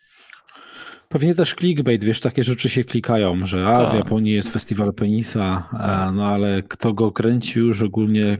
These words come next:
Speaker 1: jakiś ten materiał konkretny, no to już nie ma się wpływu na to, co kto zrobi i w
Speaker 2: Tak.
Speaker 1: jaką stronę będzie chciał, żeby to poszło, nie?
Speaker 2: Tak jest, no.
Speaker 1: A zrobić z tego, e, wiesz, taką brzydką masakrę,
Speaker 2: No.
Speaker 1: kolokwialnie mówiąc, to
Speaker 2: No.
Speaker 1: nie jest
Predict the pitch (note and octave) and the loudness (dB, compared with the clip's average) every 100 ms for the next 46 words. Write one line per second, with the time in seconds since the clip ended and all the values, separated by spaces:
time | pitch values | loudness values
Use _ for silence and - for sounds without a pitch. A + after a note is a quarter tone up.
0 | G2+ G2+ G#2 - G2 G2+ G2 G2+ G#2 G2 | 0 0 0 -2 0 0 0 0 0 0
1 | G2+ G#2 G#2 - G2+ G2 G2+ F#2+ - G#2+ | -2 -2 -4 -2 -2 0 0 -2 0 0
2 | G#2 G2 G2+ - A2 F#2+ G2 F#2 F#2+ - | 2 0 -4 -4 -4 0 -2 -2 -6 -4
3 | F2+ - G2 F#2 G2 G2 G2+ F#2+ F2+ F#2 | -6 -4 -4 0 0 0 0 0 0 0
4 | - G2 - F#2+ F#2+ F#2+ F#2+ - G2 F#2+ | 0 0 -2 0 0 0 -2 -2 -2 0
5 | G2 F#2+ G2 G#2 - - - G2 A2+ A2+ | -2 -2 -2 -2 -2 -10 -14 -10 -8 -8
6 | A2+ A#2 - - G#2 G2 A2 A2 A2 - | -8 -10 -14 -4 0 2 2 0 -4 -2
7 | A#2 G#2+ A2 G2+ - - - - - A2 | -2 2 2 2 -2 -12 -16 -14 -6 -2
8 | G2 G2+ - F#2+ G2 F#2+ F#2 - _ _ | 2 0 0 -4 -2 -2 -4 -10 _ _
9 | - _ G2 F#2+ A#2+ - A2+ G2 G#2+ G2 | -20 _ -10 -2 -2 -2 -4 0 -2 0
10 | G#2 F#2+ G#2+ G#2+ G#2+ A2 _ - G#2+ G2 | -2 -2 -2 -2 -4 -12 _ -6 0 0
11 | - G2+ G2+ G#2 G#2 G#2+ G#2 - G#2 G#2 | 0 -2 0 0 0 -2 -2 0 0 2
12 | G2+ F#2+ - | 0 -2 -6